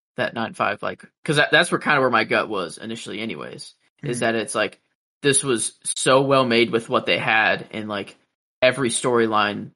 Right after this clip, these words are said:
Speaker 1: was, I don't know, it, it was so jumpy around, but in no way was I lost
Speaker 2: No,
Speaker 1: ever.
Speaker 2: no, no, no.
Speaker 1: Like, um, and I was, I was,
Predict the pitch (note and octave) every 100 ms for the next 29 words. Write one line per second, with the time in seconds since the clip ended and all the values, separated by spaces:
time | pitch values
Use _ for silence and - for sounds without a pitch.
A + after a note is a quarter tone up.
0 | _ - A2+ A2 G2+ G#2+ - _ _ _
1 | _ - B2 A#2+ G#2+ A2+ - - C#3 C3
2 | - D3+ C3+ A#2 C3 C#3 C#3+ A2+ G2+ A2
3 | D3 E3+ F3 _ - C#3 - - _ _
4 | _ C#3+ C3+ C3 C3 B2+ A#2+ A#2 A#2 A#2
5 | G2 G#2+ G2+ - - - - _ _ -
6 | B2+ C#3 C3+ A#2+ A#2 A#2 B2+ B2 B2 A#2
7 | - A2+ G#2 F#2+ - A#2+ A#2+ A#2 A#2 -
8 | G#2+ A2+ G2+ - -